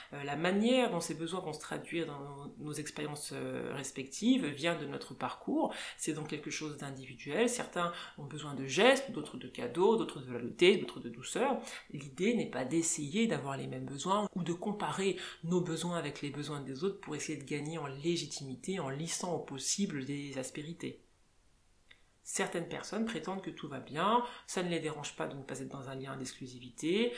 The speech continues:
parce qu'elles pensent qu'exprimer leurs besoins serait éliminatoire et discriminant. Toute relation dans laquelle vos besoins sont masqués, inimportants,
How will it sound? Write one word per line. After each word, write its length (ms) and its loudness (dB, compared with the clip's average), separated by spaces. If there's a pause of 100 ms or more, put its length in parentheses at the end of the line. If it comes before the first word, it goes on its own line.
parce 180 6
qu'elles 180 -2
pensent 180 -2
qu'exprimer 400 -2
leurs 160 -6
besoins 260 -6
serait 320 -4
éliminatoire 680 -4
et 40 -8
discriminant. 580 -8 (2250)
Toute 200 2
relation 580 -2
dans 140 -6
laquelle 380 -2
vos 100 -2
besoins 400 -6
sont 220 -10
masqués, 640 -6 (400)
inimportants, 800 -6